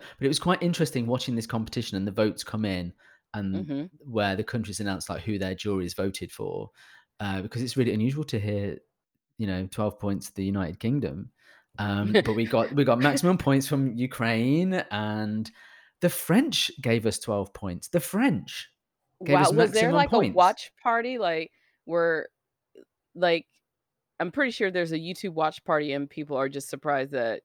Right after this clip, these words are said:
Speaker 2: the U K was actually getting any points. 'Cause I think last
Speaker 1: Twitter,
Speaker 2: time you
Speaker 1: yeah.
Speaker 2: got, like, one or something. Oh, you
Speaker 1: Zero
Speaker 2: didn't even get
Speaker 1: points last
Speaker 2: one.
Speaker 1: year.
Speaker 2: Yeah, yeah. <laughs>
Speaker 1: Zero points last year. So what was funny is when, when they were being awarded, like, the maximum points,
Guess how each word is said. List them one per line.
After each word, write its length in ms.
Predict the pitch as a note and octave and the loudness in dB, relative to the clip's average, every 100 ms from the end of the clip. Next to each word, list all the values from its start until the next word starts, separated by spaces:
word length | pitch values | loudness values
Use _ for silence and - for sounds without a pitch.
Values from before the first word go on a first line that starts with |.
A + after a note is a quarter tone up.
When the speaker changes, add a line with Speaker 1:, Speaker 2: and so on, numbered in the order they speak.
| _ | _
Speaker 2:
the 200 | C3+ C3+ | -6 -4
U 240 | A#2 C#3+ C#3 | -4 -6 -8
K 360 | D#3 C3+ G#2+ | -2 -2 -2
was 340 | - C3 B2+ - | -4 -8 -8 -6
actually 320 | B2+ B2+ C#3 | -4 -4 -6
getting 240 | C3+ B2+ A#2+ | -4 -4 -4
any 220 | C#3+ C3 | -4 -4
points. 420 | - A#2 C3 - _ _ _ - | -6 -10 -10 -12 _ _ _ 6
'Cause 120 | G3 | 8
I 40 | |
think 220 | G3 - | 8 4
last 200 | F3+ F#3+ | 8 8
Speaker 1:
Twitter, 100 | G3 | 8
Speaker 2:
time 60 | E3+ | 0
you 60 | E3 | 4
Speaker 1:
yeah. 40 | |
Speaker 2:
got, 200 | E3 C3 | 6 6
like, 200 | D3+ D3 | 8 6
one 480 | A#2 C#3+ C#3+ D3 D3+ | 4 -8 0 2 2
or 120 | A2 C3 | 0 -6
something. 340 | G#2+ G2 A2 | -8 -10 -12
Oh, 20 | |
you 40 | C3+ | -2
Speaker 1:
Zero 220 | A#2+ A#2 | 2 4
Speaker 2:
didn't 140 | F#2+ | 2
even 140 | A2+ C3+ | -2 -4
get 60 | F#2 | -6
Speaker 1:
points 100 | G2+ | -4
last 100 | F2+ | -6
Speaker 2:
one. 120 | E2 | -6
Speaker 1:
year. 160 | F2 F2 | -10 -6
Speaker 2:
Yeah, 180 | D#3 C#3+ _ _ G2 | -4 -4 _ _ -4
yeah. 140 | E3+ C3 | 2 4
<laughs> 0 | |
Speaker 1:
Zero 180 | B2 G#2+ | 4 -2
points 320 | G#2 G2 - | -6 -4 -4
last 240 | F#2+ - | -6 -8
year. 220 | F#2+ F#2+ - - - | -8 -8 -12 -20 -18
So 260 | - D3 C#3+ | 0 4 6
what 160 | D3+ D#3 | 8 6
was 140 | D#3+ | 4
funny 240 | D#3 D3 G#2+ | 2 2 0
is 140 | G2+ | 2
when, 420 | B2+ C#3 C#3 C#3+ - | 2 2 0 -4 -4
when 280 | C3+ C#3 C#3+ | 0 0 2
they 120 | C#3 | 4
were 200 | C3+ B2 | 4 2
being 320 | B2 B2+ A#2+ | -2 -2 0
awarded, 400 | A2+ A#2+ A#2+ G2+ | 0 0 0 -2
like, 180 | F#2 F#2+ | -4 -4
the 60 | G#2+ | -6
maximum 440 | G#2+ - A2 G2+ | -6 -6 -8 -8
points, 420 | - G2 F2 - | -6 -6 -8 -12